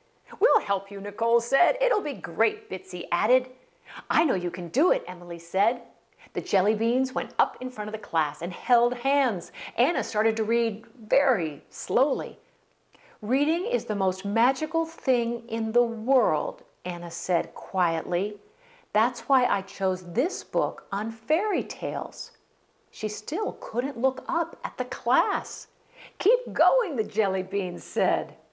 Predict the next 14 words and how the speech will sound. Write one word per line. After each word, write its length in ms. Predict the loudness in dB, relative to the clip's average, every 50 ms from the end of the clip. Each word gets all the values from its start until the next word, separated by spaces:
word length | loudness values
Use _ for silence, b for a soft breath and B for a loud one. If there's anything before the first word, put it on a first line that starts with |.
| _ _ _ _ _ _ _ _ _ _ _ _ _ _ _ _ _
And 240 | -10 -8 -8 -8 -6
they 180 | -6 -4 -4 -4
encouraged 800 | -6 -6 -8 -10 -8 -4 -4 -2 2 2 2 2 0 -2 -10
her 160 | -10 -12 -12
so 680 | -12 -12 -14 -14 -14 -4 0 2 4 6 6 4 4 2
much. 720 | 0 -4 -8 -6 -2 0 2 2 2 2 -2 -8 -10 -10 -12 -18 -20 -20 -14 -8 -4 -4 -4 -6 -8 -20 _ _ _ _ -20 -20 -20 -20 _ _ _ _ _ _ _ _ _ -20 _ _
"I 60 | 0 0
love 400 | 0 0 -2 0 2 0 0 0 -2 -4
to 80 | -4
read 380 | -2 0 0 2 2 2 2 0
because 320 | -2 -4 -4 -8 -10 -10 -10
I 200 | -8 -6 -6 -6
can 200 | -4 -4 -4 -2
go 260 | 0 0 0 0 -2